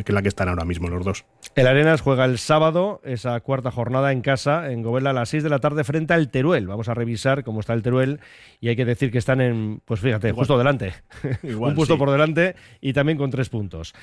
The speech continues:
Speaker 2: Mientras que el Guernica juega su partido el domingo a las doce visitando a la U de Logroñés, un equipo, pues, que está,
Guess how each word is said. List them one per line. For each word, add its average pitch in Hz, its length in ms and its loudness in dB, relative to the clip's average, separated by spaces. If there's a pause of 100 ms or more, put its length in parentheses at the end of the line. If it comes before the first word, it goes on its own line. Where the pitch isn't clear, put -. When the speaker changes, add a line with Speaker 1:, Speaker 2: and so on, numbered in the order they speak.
(240)
Speaker 2:
Mientras 135 420 2
que 160 80 0
el 175 140 2
Guernica 156 560 2
juega 135 240 -2
su 127 140 -4
partido 135 520 0 (580)
el 131 460 0
domingo 151 640 2
a 160 100 2
las 143 200 2
doce 156 600 -2
visitando 151 640 0
a 139 60 4
la 156 280 0
U 160 120 -2
de 170 120 -2
Logroñés, 127 840 -2 (120)
un 123 560 -4
equipo, 147 540 0 (640)
pues, 135 360 0
que 127 640 0
está, 127 400 2